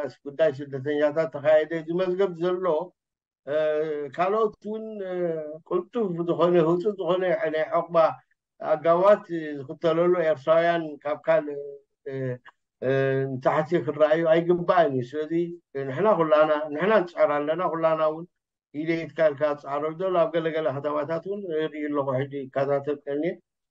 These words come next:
ሰላማዊ ሰልፍታት ኣብቲ ቅድሚ ናይ፣ ናይ ሱዳን ኤምባሲታት ገለ ዝካየድ ኣሎ ማለት እዩ። ስለዚ፣ እ፣ ንሕና ሓታ፣ እ፣ ናብቲ ዝምልከቶም ኣካላት ናይ ሱዳን እውን ደብዳቤ፣ እ፣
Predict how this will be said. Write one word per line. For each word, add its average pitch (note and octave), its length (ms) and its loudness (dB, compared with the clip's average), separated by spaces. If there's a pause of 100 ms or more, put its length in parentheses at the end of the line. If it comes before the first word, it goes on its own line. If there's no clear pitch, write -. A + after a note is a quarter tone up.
(300)
ሰላማዊ D#3+ 360 6
ሰልፍታት D3 680 2
ኣብቲ C3 220 -6 (120)
ቅድሚ C#3+ 280 -10 (180)
ናይ፣ C3 220 2 (800)
ናይ C3+ 120 2
ሱዳን D3 420 2
ኤምባሲታት C#3+ 520 2
ገለ D#3 220 -4
ዝካየድ E3+ 380 2
ኣሎ E3+ 220 6
ማለት A#2+ 260 2
እዩ። A2+ 140 -6
ስለዚ፣ F#3+ 300 2 (1200)
እ፣ D3 120 -4 (360)
ንሕና D3+ 340 -4
ሓታ፣ G3+ 280 0 (280)
እ፣ D#3 100 -10 (280)
ናብቲ C#3+ 300 0 (360)
ዝምልከቶም D#3+ 600 -2
ኣካላት D3 440 4
ናይ C3+ 160 -2
ሱዳን D3 340 0
እውን G3 200 -6 (540)
ደብዳቤ፣ E3 440 0 (960)
እ፣ C3 140 -16